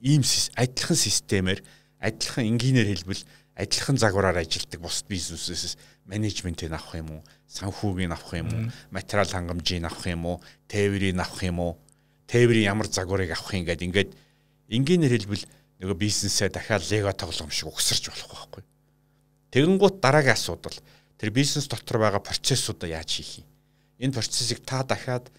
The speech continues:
Speaker 1: анх удаа өөрөө хийж байгаа юм уу? Эсвэл дэлхийд даяар хийцэн байд юм уу?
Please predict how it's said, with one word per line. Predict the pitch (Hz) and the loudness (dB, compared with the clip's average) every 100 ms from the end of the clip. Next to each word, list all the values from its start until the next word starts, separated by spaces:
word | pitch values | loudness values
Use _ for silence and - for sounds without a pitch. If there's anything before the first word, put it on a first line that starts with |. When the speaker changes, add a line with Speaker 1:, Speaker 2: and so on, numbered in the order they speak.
| _ - | _ -2
Speaker 1:
анх | 110 - | -2 -2
удаа | 110 107 | -2 2
өөрөө | 98 95 | 2 2
хийж | 82 85 - | -2 -4 -4
байгаа | 92 | -4
юм | 87 | -4
уу? | 87 80 _ _ - | -6 -8 _ _ -10
Эсвэл | 90 - 113 - - _ | -4 -2 -2 -6 -20 _
дэлхийд | - - 131 120 | -10 0 0 2
даяар | 98 | 0
хийцэн | - 110 - - | 2 -4 0 -2
байд | 87 85 - | -2 -6 -6
юм | 85 | -8
уу? | 82 | -6